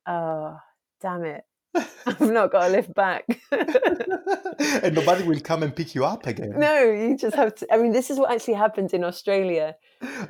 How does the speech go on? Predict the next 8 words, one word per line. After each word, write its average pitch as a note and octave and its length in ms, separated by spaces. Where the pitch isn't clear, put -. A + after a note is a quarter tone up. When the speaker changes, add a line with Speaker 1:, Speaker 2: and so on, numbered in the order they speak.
Speaker 2:
Okay. G3 200
Speaker 1:
were F3 360
at, G3+ 160
in G3 160
one G3+ 180
of G3+ 60
the G#3 80
stages, G3 960